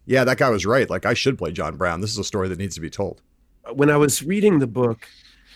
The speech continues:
Speaker 2: I couldn't stop laughing. I was sitting in my house, and I was just cackling, just like a grade school idiot. I just kept giggling, and, and my wife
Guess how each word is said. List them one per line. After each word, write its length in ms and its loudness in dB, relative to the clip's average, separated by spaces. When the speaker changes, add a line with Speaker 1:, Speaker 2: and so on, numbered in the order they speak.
Speaker 2:
I 60 2
couldn't 320 -2
stop 380 0
laughing. 480 2
I 20 -8
was 120 -8
sitting 240 4
in 60 6
my 160 4
house, 520 0
and 160 -4
I 60 -2
was 180 -6
just 320 -4
cackling, 800 -2
just 340 -6
like 240 -2
a 200 -2
grade 300 0
school 360 2
idiot. 300 4
I 80 -2
just 200 -8
kept 280 -2
giggling, 480 2
and, 140 -6
and 100 6
my 120 6
wife 400 4